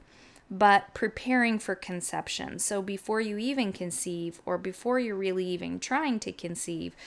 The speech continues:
or if you're in that place of T T Cing right now, these are some things that you can think of, but that's the place that we're at today.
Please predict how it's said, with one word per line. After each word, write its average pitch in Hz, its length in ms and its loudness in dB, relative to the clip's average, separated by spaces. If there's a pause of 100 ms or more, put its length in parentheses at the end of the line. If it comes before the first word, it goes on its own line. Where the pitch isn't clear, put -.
(240)
or 214 100 2
if 240 120 2
you're 233 100 2
in 226 120 4
that 202 200 6
place 185 320 2
of 180 160 -6
T 196 160 -6
T 185 180 -6
Cing 180 440 0
right 170 240 0
now, 175 360 2 (300)
these 208 180 2
are 190 80 4
some 185 220 2
things 180 280 -2
that 170 140 -4
you 180 60 -4
can 175 160 -6
think 202 260 -2
of, 170 220 4
but 226 120 -2
that's 359 260 6
the 220 80 2
place 190 300 2
that 180 160 -2
we're 175 120 0
at 165 220 0
today. - 340 -6